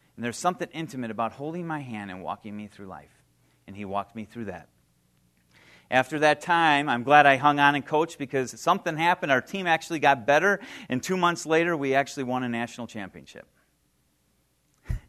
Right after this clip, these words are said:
I would, I was ready to quit, and God says, "No, I have something good for you." Okay, something better. After that time, the following season after that, I had to bury two more of my players,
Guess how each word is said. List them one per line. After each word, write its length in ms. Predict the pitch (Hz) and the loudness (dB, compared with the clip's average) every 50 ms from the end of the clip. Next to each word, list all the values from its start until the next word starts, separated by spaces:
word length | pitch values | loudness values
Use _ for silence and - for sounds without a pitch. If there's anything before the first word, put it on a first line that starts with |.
| _ _ _ _ _ _ - | _ _ _ _ _ _ -2
I 80 | - 123 | 0 2
would, 220 | 127 131 120 117 110 | 2 2 2 0 0
I 100 | 127 123 | 0 -2
was 100 | 117 110 | 0 0
ready 240 | 120 120 117 117 107 | 0 0 0 0 -4
to 80 | 107 | -6
quit, 420 | - - - 131 104 87 - - - _ _ | -8 -2 0 2 2 2 0 -6 -14 _ _
and 100 | - 92 | -16 -12
God 220 | 92 98 95 92 - | -8 -8 -8 -8 -10
says, 240 | - 98 95 90 101 | -12 -14 -14 -12 -10
"No, 260 | 107 104 98 85 78 | -10 -8 -8 -10 -12
I 140 | 85 92 95 | -12 -14 -12
have 260 | 95 104 101 98 98 - | -10 -10 -10 -10 -12 -14
something 400 | - - 104 90 - 95 95 92 | -14 -14 -12 -12 -12 -16 -16 -12
good 220 | 95 101 95 90 | -12 -12 -14 -14
for 260 | - - 92 90 87 85 | -18 -18 -18 -18 -16 -18
you." 160 | 82 78 76 _ _ _ _ _ _ _ _ _ _ _ _ _ _ _ _ _ - | -20 -20 -20 _ _ _ _ _ _ _ _ _ _ _ _ _ _ _ _ _ -20
Okay, 340 | - - 107 98 95 98 98 _ | -12 -6 -4 -4 -4 -6 -10 _
something 420 | - - 110 104 - - 98 95 82 | -16 -12 -12 -10 -10 -10 -12 -12 -12
better. 320 | 90 87 78 80 80 - _ _ _ _ _ _ _ _ _ _ _ _ _ _ _ _ _ _ _ _ _ _ _ _ _ _ _ _ _ _ _ _ - - - - - - - - - _ _ _ _ _ _ _ _ _ _ _ _ _ _ _ _ _ - | -14 -16 -18 -18 -20 -20 _ _ _ _ _ _ _ _ _ _ _ _ _ _ _ _ _ _ _ _ _ _ _ _ _ _ _ _ _ _ _ _ -20 -20 -20 -20 -20 -20 -20 -20 -20 _ _ _ _ _ _ _ _ _ _ _ _ _ _ _ _ _ 4
After 280 | - 151 156 - 175 156 | 6 6 6 6 6 8
that 220 | 160 170 175 170 | 10 10 10 8
time, 240 | - 175 160 147 151 | 6 4 4 4 4
the 60 | 147 127 | 2 4
following 360 | - 151 147 147 147 143 127 | 6 8 8 8 8 4 0
season 360 | - - 170 160 131 135 131 | -4 -4 -4 -4 -2 -2 0
after 240 | 127 127 123 - 127 | 0 -2 -2 -2 0
that, 140 | 127 131 131 | 2 4 4
I 120 | 131 123 | 4 2
had 160 | 120 131 131 123 | 2 2 0 0
to 60 | 117 | -2
bury 300 | 101 123 127 135 127 120 | -2 -2 0 0 0 -2
two 220 | 120 - - 151 | -4 -6 -8 -6
more 200 | 139 135 135 135 | -6 -4 -4 -4
of 120 | 127 107 117 | -4 -4 -6
my 140 | 120 117 | -8 -8
players, 600 | 107 - - 127 117 98 85 76 - - - - | -8 -8 -8 -6 -6 -6 -8 -12 -20 -20 -20 -20